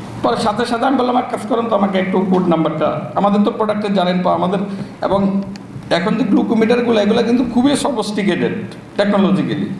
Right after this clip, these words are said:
সাথে সাথে আমাকে কোড দিল, আমি কোড পাঠালাম, বললো যে, "না, এটা তো আমরা বাংলাদেশে এক্সপোর্ট করি না, এটা তো এক্সপোর্ট করছি আমরা দুবাইতে।" তো সে যাই হোক, ওই ভদ্রলোককে পরে আমরা চিনছি। কিন্তু আমার এখানে যেটা সুবিধা হয়েছে, যেদিন তারা মার্কেটে রিলিজ করছে প্রোডাক্টটা, আমি ওই দিন আমার যে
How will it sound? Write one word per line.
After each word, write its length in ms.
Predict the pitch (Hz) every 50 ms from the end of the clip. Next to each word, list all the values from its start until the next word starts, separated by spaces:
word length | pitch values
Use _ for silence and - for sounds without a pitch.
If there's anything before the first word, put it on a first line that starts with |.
| - - - -
সাথে 220 | 220 214 208 240
সাথে 160 | 240 240 240
আমাকে 220 | 262 262 262 262 302
কোড 320 | 302 294 233 233 226 226
দিল, 200 | 240 294 311 370
আমি 200 | 320 220 214 247 247 -
কোড 100 | 220 214 214
পাঠালাম, 360 | 226 233 - 240 247 302 285 233
বললো 320 | 220 220 214 226 220 220
যে, 80 | 240 247
"না, 120 | 262 285 - - - - - - - - - -
এটা 160 | - 180 220
তো 140 | 214 233 226
আমরা 160 | 208 214 214
বাংলাদেশে 500 | 208 214 214 214 208 208 208 196 - -
এক্সপোর্ট 360 | 196 - - - 220 214 -
করি 180 | - 226 226 226
না, 60 | 240
এটা 220 | 254 185 - 196 202
তো 60 | 202
এক্সপোর্ট 400 | 196 196 190 - - 180 185 180
করছি 240 | 180 180 - - 185
আমরা 200 | 180 170 160 -
দুবাইতে।" 560 | 165 180 285 302 254 170 127 - 135 127 - - - - - - - - - - - - - - - - - - - - - - - - - -
তো 80 | - 214
সে 220 | 190 208 220 233
যাই 280 | 240 240 233 233 269 285
হোক, 200 | 285 285 277 -
ওই 100 | 226 220
ভদ্রলোককে 480 | 202 214 214 208 214 233 226 233 247 226
পরে 160 | 214 202 -
আমরা 220 | 208 208 214 233 -
চিনছি। 260 | - 247 233 - 262
কিন্তু 240 | 208 247 247 - 220
আমার 240 | 196 220 233 285 311
এখানে 200 | 240 269 302 302
যেটা 200 | 254 302 330 320
সুবিধা 340 | - - 254 233 277 269 302
হয়েছে, 180 | 254 285 277
যেদিন 260 | 240 262 240 247 254
তারা 200 | - 294 285 320
মার্কেটে 400 | 254 220 202 196 202 254 233 277
রিলিজ 320 | 202 202 202 208 254 - -
করছে 220 | 320 269 - - -
প্রোডাক্টটা, 380 | 180 156 151 143 - - - 208
আমি 280 | 285 330 330 370 370 294
ওই 80 | 262
দিন 240 | 226 254 311 - - - - - - - - - - -
আমার 260 | 160 170 202 220 190
যে 80 | 226 269